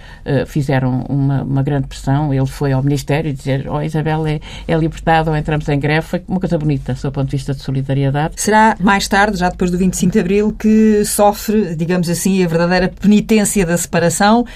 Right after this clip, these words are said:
Speaker 2: e aí já com o segundo filho?
Speaker 1: Também aos oito meses. <laughs> É assim.
Speaker 2: Isso é o destino.
Speaker 1: Eu não tive terceiro filho, mas estes dois, quando eles tinham oito meses, eu fui presa. Eh, e, e eu, e tem graça que eu acho mu-,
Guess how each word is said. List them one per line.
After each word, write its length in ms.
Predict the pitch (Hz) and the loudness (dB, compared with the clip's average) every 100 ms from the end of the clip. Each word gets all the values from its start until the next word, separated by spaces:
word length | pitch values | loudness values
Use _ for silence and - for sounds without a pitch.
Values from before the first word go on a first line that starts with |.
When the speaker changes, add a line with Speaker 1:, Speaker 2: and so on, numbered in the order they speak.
| - | 0
Speaker 2:
e 80 | 202 | 2
aí 180 | 196 220 | 4 4
já 220 | 202 214 | 4 2
com 160 | 214 | 0
o 60 | 202 | -2
segundo 300 | - 202 214 | -2 -2 -2
filho? 280 | 185 156 151 - - - - - | -2 -4 -8 -12 -18 -18 -18 -4
Speaker 1:
Também 260 | 190 185 208 | 0 2 4
aos 140 | 202 | 4
oito 180 | 214 208 | 2 0
meses. 400 | 202 185 - - - - | -2 -2 -4 -14 -14 -4
<laughs> 500 | - - - - 349 - - - 370 | -2 0 0 2 0 -2 -12 -6 -2
É 160 | 233 185 | 0 2
assim. 200 | 208 214 | 2 2
Speaker 2:
Isso 180 | 185 160 | 2 4
é 40 | |
o 120 | 180 | 2
destino. 420 | - 294 240 214 180 | 2 2 4 4 4
Speaker 1:
Eu 120 | 185 - 170 - - | 2 0 -4 -4 -4
não 140 | 180 185 | 0 2
tive 200 | 196 180 | 0 -2
terceiro 360 | - - 220 | -4 2 2
filho, 340 | - - 240 - - - 294 | 2 0 0 0 -6 -4 -2
mas 320 | - 185 - - - | 2 2 0 -4 0
estes 320 | 214 220 175 | 2 2 0
dois, 280 | 214 240 - | 2 2 2
quando 220 | 226 220 | 2 2
eles 160 | 226 - | 2 2
tinham 160 | 214 | 2
oito 180 | 214 - | 2 0
meses, 200 | 233 185 | 0 0
eu 80 | 202 | -2
fui 160 | - | -2
presa. 380 | 131 131 120 110 220 277 233 196 202 196 - | -2 0 0 0 0 2 0 -2 -8 -8 0
Eh, 720 | 170 156 143 - - - - | 2 2 0 -4 -8 -10 -12
e, 400 | - 180 202 - | -10 -6 -6 -2
e 60 | 202 | 2
eu, 260 | 208 196 175 | 2 2 -4
e 360 | - - - 175 | -6 -6 -6 -6
tem 200 | - 185 | -2 0
graça 320 | 185 196 - | 2 0 -2
que 140 | 190 196 | -2 -2
eu 180 | 185 - | -2 -2
acho 240 | 175 185 190 | -2 0 0
mu-, 240 | 185 | 0